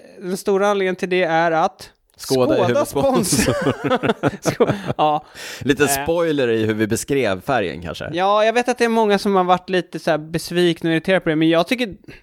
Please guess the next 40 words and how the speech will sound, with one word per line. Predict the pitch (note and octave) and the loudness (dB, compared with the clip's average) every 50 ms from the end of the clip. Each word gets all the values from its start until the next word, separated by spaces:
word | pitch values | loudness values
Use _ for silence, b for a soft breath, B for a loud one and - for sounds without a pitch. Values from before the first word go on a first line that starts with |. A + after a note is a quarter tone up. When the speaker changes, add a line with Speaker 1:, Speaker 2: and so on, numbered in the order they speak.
| B | B
Speaker 1:
jag | - E3+ F3+ | -12 -10 -6
vet | E3+ E3 - - - | -6 -6 -6 -4 -6
inte. | D#3 C#3+ - D3+ C#3+ D3 - - | -6 -4 -4 -4 -6 -6 -6 -2
Ja, | F#3 F#3 | 0 2
det | G3 G#3 | 4 4
är | G#3+ G#3 | 2 4
kanske | - A3 G#3 G3 G3+ | 2 0 0 0 0
lite | G3+ G#3+ G#3 G3 G3+ G3+ | 2 2 0 2 0 -4
tråkigt | F#3 - G#3 F#3 D#3+ D3 E3 D#3+ | 0 2 2 2 2 2 0 -2
att | D#3+ D3+ | -2 0
den | - D#3+ | 2 0
har | D#3 D3+ | 2 2
bytt | D3 D#3 D3+ - | 2 0 -2 -2
färg. | - - G3+ E3 D3+ D#3+ E3+ E3+ - - - | -2 0 2 2 2 2 0 -2 -4 -8 -10
Sen | F3+ - F#3 F#3 F#3+ | -4 0 0 0 0
tycker | - A3+ G#3+ F#3+ F#3 | 0 -2 -2 2 2
jag | E3+ D#3 D3+ | 2 2 2
färgen | - - E3+ D#3 D3+ D#3 D#3+ D#3 D#3+ | 2 2 2 2 2 2 0 0 0
i | E3 D#3 | -2 -2
sig | - - - D4 D#4 F3+ B2 G#2 G#2+ D3+ - _ - | -2 -2 0 0 2 0 -2 -6 -8 -14 -16 _ -6
är | - F3+ E3 D#3 | -2 0 2 2
rätt | D#3 D3 - - | 2 0 -2 -4
snygg. | - - A3+ A3 - D3+ | -6 0 2 2 2 2
Den | E3 F#3 | 2 2
är | A3 A#3+ | 2 2
lite | A#3+ B3 A#3 - A#3+ | 2 0 0 0 0
mer | G#3 F#3 F3+ F3 | 0 2 2 2
mattgrön | E3+ F#3 G3+ G3+ - - _ _ _ - E3 D#3 D#3+ G3 A3+ C4 A#3 D#3+ C3+ B2+ C#3 | 2 2 2 0 0 -4 _ _ _ -14 -10 -2 -2 0 0 2 0 -2 -2 -4 -8
sådär. | - - C#3+ C3+ A#2 A#2 - b b b b b b | -12 -10 -10 -10 -10 -12 -14 b b b b b b
Speaker 2:
Absolut. | - A#2+ A2+ - - C#3 D3 A2+ D#2+ - - - - _ _ _ _ | -4 -4 -2 -2 -2 0 2 2 0 -2 -6 -18 -20 _ _ _ _
Speaker 1:
Ja. | - D3+ D3 | -8 -2 2
Speaker 2:
Men, | A#2+ B2 B2 A#2 - - - | 2 2 2 0 -4 -8 -6
men | - A#2 B2+ B2+ | 0 0 2 2
som | B2 B2+ A#2+ | 2 0 0
sagt, | A2 A#2+ G#2 - - | 2 0 0 0 0
inte | A2+ B2 A#2 G#2+ G#2 - _ - - A#2+ A#2 A2+ A2 A2 G#2+ G#2 G2+ G2+ G#2 G2 - _ _ _ _ _ _ _ _ _ _ _ _ _ _ _ _ _ _ _ _ _ _ _ - A#2+ - _ _ _ _ _ _ _ _ _ - - | -2 0 0 -2 -4 -6 _ -2 0 2 2 4 4 4 4 4 2 0 -2 -4 -8 _ _ _ _ _ _ _ _ _ _ _ _ _ _ _ _ _ _ _ _ _ _ _ -20 -20 -20 _ _ _ _ _ _ _ _ _ -10 -2
för | - B2+ | 0 0
vad | A#2+ A#2+ C3+ C3 | 2 4 2 2
det | C3+ - - | 2 2 2
är | D#3 C#3 F#2+ D2 D#2+ | 2 2 2 2 0